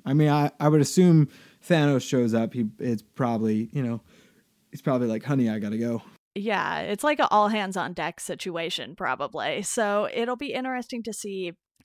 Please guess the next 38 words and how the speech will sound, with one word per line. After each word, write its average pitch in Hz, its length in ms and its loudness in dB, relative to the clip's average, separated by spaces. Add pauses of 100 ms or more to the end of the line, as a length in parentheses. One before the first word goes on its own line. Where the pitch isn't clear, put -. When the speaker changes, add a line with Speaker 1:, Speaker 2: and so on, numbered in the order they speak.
Speaker 2:
if 214 180 -2
he 226 80 -4
does 175 440 -4 (160)
end 190 160 -6
up 170 100 -6
coming 190 220 -8
back, 190 260 -4
because 311 280 -2
I 311 80 2
do 302 160 -4
vaguely 220 400 -2
remember 185 400 -6
that 170 260 -4
from 175 380 -8
Civil 180 360 -8
War. 170 300 -4
You 175 160 -6
know, 170 180 -4
Hawkeye 175 360 -6
was 160 280 -10 (600)
pretty 302 240 -6
tired 220 360 -2
and 190 120 -8
he 185 80 -8
has 214 180 -2
a 185 80 -6
wife 196 340 -4
and 180 200 -12
kids 175 580 -6 (400)
that 180 320 -4
literally 190 800 -6 (300)
no 202 260 -4
one 175 260 -4
knew 185 180 -4
about 156 440 -4 (360)
prior 185 420 -2
to - 160 -12
that. 123 300 -4